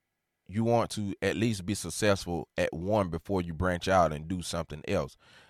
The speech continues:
I mean, if you are a, a, a business owner that been in the game a long time, then you understand the do's and the don'ts, uh, about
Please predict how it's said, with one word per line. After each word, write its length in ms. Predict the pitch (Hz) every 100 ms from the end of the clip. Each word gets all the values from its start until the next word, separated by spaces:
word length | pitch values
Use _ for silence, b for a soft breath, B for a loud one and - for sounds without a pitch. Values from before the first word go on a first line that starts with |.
| b _ _
I 80 | 98
mean, 240 | 101 98
if 220 | - 104 -
you 380 | 135 196 175 - _ _ _ _
are 420 | 107 107 98 80 - _ -
a, 460 | 85 82 67 80 -
a, 100 | 78 76 -
a 80 |
business 480 | 80 98 131 113 101
owner 380 | 90 104 98 90
that 220 | 87 85
been 280 | 90 110 92
in 80 | 90
the 60 |
game 320 | 82 95 98 92
a 40 |
long 300 | 87 95 92
time, 380 | - 98 92 90
then 360 | 90 87 82 b b b
you 180 | 92 104
understand 880 | 101 95 87 - 98 98 90 85 80 b b
the 120 | - 82
do's 340 | 90 95 82
and 140 | 87
the 60 | 80
don'ts, 540 | 76 98 87 - - - _ _ -
uh, 420 | 80 80 73 67
about 480 | 73 80 98 85 76